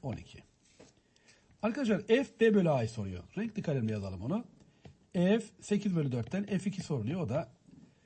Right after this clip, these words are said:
ikinin karesi eksi iki artı on ikiden. Arkadaşlar F iki de dört, on altı, on dört olarak bulmuş olursunuz. Bir uygula da yan tarafa yapalım. F x eşittir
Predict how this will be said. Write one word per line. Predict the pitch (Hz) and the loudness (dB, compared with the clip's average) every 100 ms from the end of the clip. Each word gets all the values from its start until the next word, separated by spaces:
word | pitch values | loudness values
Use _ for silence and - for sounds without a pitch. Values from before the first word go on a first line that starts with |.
| _ - 165 | _ -10 -8
ikinin | - 190 180 | 0 0 2
karesi | 170 127 - | 0 -2 -4
eksi | 110 135 - 147 | -6 -6 -6 -6
iki | 127 | -4
artı | 123 101 110 | -4 -4 -4
on | 104 | -6
ikiden. | 104 110 170 - - - _ _ - | -6 -4 -4 -6 -14 -20 _ _ -4
Arkadaşlar | 170 139 117 113 - | -4 -2 -4 -6 -4
F | 180 175 | -4 -4
iki | 160 110 | -6 -4
de | 95 98 - - - - _ _ - 135 | -4 -6 -12 -20 -16 -18 _ _ -8 -2
dört, | 160 185 - - - | 0 -2 -8 -18 -2
on | 170 | 0
altı, | 143 107 101 170 196 - - - | 2 0 -4 -4 -4 -8 -14 -2
on | 190 160 | 0 2
dört | 127 - - _ | -2 -6 -16 _
olarak | 180 143 101 101 | -2 0 -2 -4
bulmuş | 156 107 147 - - _ | -4 0 -2 -2 -8 _
olursunuz. | 123 87 - - - _ _ _ _ _ _ _ - _ _ _ _ _ _ _ - | -12 -12 -14 -20 -20 _ _ _ _ _ _ _ -20 _ _ _ _ _ _ _ -6
Bir | 294 | -4
uygula | 262 220 | 2 2
da | 185 | 4
yan | 185 | 2
tarafa | 135 120 113 | 0 -2 -2
yapalım. | 101 135 196 - - - _ _ _ _ _ _ - _ - | -4 -4 -6 -6 -16 -20 _ _ _ _ _ _ -20 _ 2
F | 220 214 - | 2 2 -2
x | 254 - - - - | -4 -4 -14 -20 -6
eşittir | 220 214 - 92 | -2 -2 -4 -8